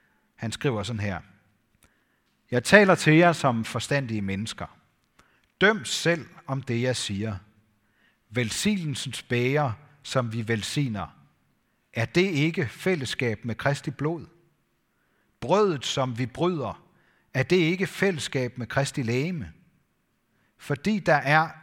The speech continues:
ét brød, er vi alle ét legeme, for vi får alle del i det ene brød."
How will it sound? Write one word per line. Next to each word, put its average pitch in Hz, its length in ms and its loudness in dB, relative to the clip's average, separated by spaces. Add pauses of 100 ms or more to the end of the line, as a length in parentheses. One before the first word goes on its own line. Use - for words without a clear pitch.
ét - 280 -2
brød, 120 280 -4 (680)
er 139 120 4
vi 127 160 -4
alle 131 400 0
ét 170 240 -2
legeme, 110 480 -2 (520)
for - 180 -8
vi 113 340 -4 (220)
får 120 360 -4
alle 156 420 0 (380)
del 117 360 -2 (680)
i 120 120 -4
det 120 220 -6
ene 98 440 -6 (280)
brød." - 240 -12